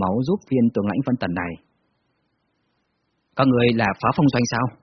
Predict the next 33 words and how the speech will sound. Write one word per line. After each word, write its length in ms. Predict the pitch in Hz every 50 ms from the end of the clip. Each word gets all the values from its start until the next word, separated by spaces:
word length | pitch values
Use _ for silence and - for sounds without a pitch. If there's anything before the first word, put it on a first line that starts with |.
| _ _ _ _ _ _ _ _ _ -
Những 120 | 151 202
người 120 | 196 -
còn 140 | - 120 113
lại 140 | 117 110 - -
và 60 | 120 113
quân 100 | 160 151
đội 120 | 143 - -
Đại 100 | 120 110 110
Mãng 140 | 127 156 156
đâu?" 140 | 147 151 131 - - _ _ _ _ _ _ _ _ _ _ _ _ _ _ _ _ _ _ _ _ _ _ _ - 107
Và 100 | 110 113
đồng 160 | 113 107 104 95
thời 180 | 107 101 98 95
hắn 120 | 101 117 143 -
vội 100 | 165 - -
vàng 140 | 110 95 98
lên 100 | 113 110
tiếng 160 | - 101 131 147
hỏi. 140 | 113 98 87 - - _ _ _ _ _ _ _ _ _ _ _ _ _ _ _ _ _ _ _ _ _ _ _ _ _ _ _ _ _ _ _ _ _
Bởi 120 | - 117 120 -
vì 80 | 117 117 -
vết 100 | - - -
thương 180 | 165 160 160 143
bị 60 | 113 98
Lý 60 | 127 147 -
Khai 100 | 175 147 139
Vân 120 | 143 139 143 139
cầm 140 | - 104 98
máu 140 | 95 98 117 -
quá 120 | - 107 123 139
đau 120 | 135 123 110
đớn, 140 | 101 101 120 185 254 269 - _ _ _ _ _ _ -
nên 220 | 117 135 135 135